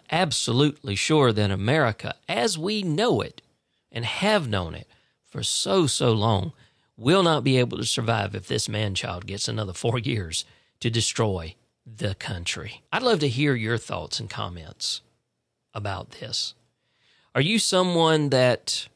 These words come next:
believes in what Trump stands for, or do you actually have a firm grasp of intellect and reason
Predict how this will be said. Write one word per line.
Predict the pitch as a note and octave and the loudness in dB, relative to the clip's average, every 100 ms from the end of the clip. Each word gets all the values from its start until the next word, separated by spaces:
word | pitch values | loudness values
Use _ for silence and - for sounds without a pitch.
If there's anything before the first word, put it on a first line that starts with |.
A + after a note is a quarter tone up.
| B2 | -4
believes | A#2+ A#2 C#3 E3+ D#3+ | 0 2 2 2 0
in | F3+ F3 | 0 0
what | F3 E3 | 0 0
Trump | - E3 - | 0 0 0
stands | - D#3+ E3 E3 D3+ | -2 0 0 0 -2
for, | - E3+ E3+ E3+ F3+ _ | -2 0 0 -2 -6 _
or | C#3+ C#3 B2+ - _ _ _ | 4 6 4 2 _ _ _
do | A#2 C3+ | -6 0
you | D#3+ D3+ | 0 0
actually | D3 D#3 - C#3 B2+ | 0 -2 -2 0 2
have | B2 A#2 | 2 0
a | |
firm | G#2 C3 B2+ A2+ | 0 2 2 2
grasp | A2+ A2+ G#2+ - - _ A#2 | 2 2 2 -2 -8 _ -2
of | G#2+ A#2+ | -2 0
intellect | B2+ - A#2 A2 G#2 - | 0 0 2 2 2 -4
and | A2+ G#2+ G2+ | -4 -2 0
reason | A#2 C3+ G2+ G#2 G2 A#2+ | 0 0 0 -2 -2 -4